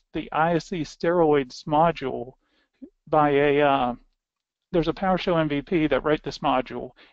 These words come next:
and it's something that I'm not marketing, you know, for him, but it's something I had to purchase. But it, it allows, it's got a lot of additional features,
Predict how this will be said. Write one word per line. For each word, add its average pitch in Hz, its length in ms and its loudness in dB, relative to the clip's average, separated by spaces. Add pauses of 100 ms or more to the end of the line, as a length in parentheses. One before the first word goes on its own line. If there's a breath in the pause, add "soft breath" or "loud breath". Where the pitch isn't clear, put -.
and 175 100 0
it's 202 140 -2
something 170 380 0
that 151 340 6
I'm 180 240 2
not 170 180 2
marketing, 156 640 0 (440)
you 190 180 -2
know, 147 120 4
for 147 200 -2
him, 165 320 2
but 139 100 0
it's - 120 -8
something 165 360 -2
I 151 80 4
had 156 140 -2
to 135 80 -4
purchase. - 600 -8 (560 soft breath)
But 156 140 0
it, 156 180 2 (300)
it 185 160 0
allows, 175 720 2 (680)
it's 170 200 -4
got 196 200 2
a 170 40 4
lot 165 240 4
of 151 140 4
additional 151 480 2
features, 180 800 -4